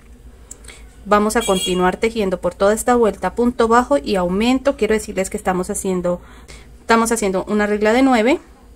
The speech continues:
eso quiere decir que esta vuelta van a ser nueve, eh, nueve secuencias para un total de veintisiete puntos bajos. Y para la siguiente vuelta vamos a hacer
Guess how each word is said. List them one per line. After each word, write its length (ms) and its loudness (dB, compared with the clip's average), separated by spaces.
eso 260 0
quiere 200 2
decir 400 -2
que 240 0
esta 240 0
vuelta 340 2
van 160 2
a 80 0
ser 240 -4
nueve, 640 0
eh, 540 -2
nueve 260 0
secuencias 760 0
para 340 6
un 160 -2
total 520 -2
de 100 -2
veintisiete 720 -4
puntos 480 -4
bajos. 480 -6
Y 120 2
para 280 2
la 100 2
siguiente 460 0
vuelta 420 4
vamos 380 2
a 20 2
hacer 440 0